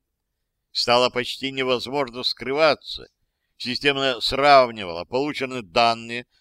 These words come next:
со списком разыскиваемых машин и давала сигнал тревоги. Но дело было в том, что и Магомед, и Рафак числились мертвыми, в системе их не было. Кроме того,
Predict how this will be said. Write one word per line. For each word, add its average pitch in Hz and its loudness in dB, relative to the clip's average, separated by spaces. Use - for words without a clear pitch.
со 123 -2
списком 135 -6
разыскиваемых 123 -6
машин 120 -10
и 110 -10
давала 165 2
сигнал 151 -8
тревоги. 147 -8
Но 120 0
дело 127 0
было 120 0
в - -16
том, 139 -2
что 117 -4
и 123 -6
Магомед, 123 -2
и 113 -2
Рафак 135 0
числились 143 -6
мертвыми, 131 -6
в - -14
системе 117 -6
их - -12
не 135 -4
было. 127 -6
Кроме 143 0
того, 101 -6